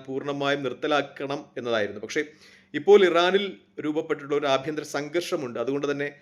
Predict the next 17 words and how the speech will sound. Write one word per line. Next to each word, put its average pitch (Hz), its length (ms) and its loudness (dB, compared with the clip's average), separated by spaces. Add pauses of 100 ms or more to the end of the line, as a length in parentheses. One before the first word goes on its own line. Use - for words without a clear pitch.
(340)
ഇറാൻ്റെ 180 540 2
ഗവൺമെന്റ്, 151 720 0
മത 123 180 -2
ഗവൺമെന്റ് 151 440 -2
കുറച്ചുകൂടി 151 720 -4 (520)
ഒരു 147 140 -2
പ്രതിസന്ധിയിലാണ് 170 720 2
എന്ന് 143 240 0
അമേരിക്ക 143 320 -2
മനസ്സിലാക്കുന്നുണ്ട്. 143 720 -2
അതുകൊണ്ട് 170 360 0
അമേരിക്ക 165 300 -2
കുറച്ചുകൂടി 165 460 -4
നിർദ്ദേശങ്ങൾ 156 440 -2
വെക്കുന്നുണ്ട്. 143 640 -2 (260)
പ്രത്യേകിച്ചും 139 440 -2
അത് 143 280 0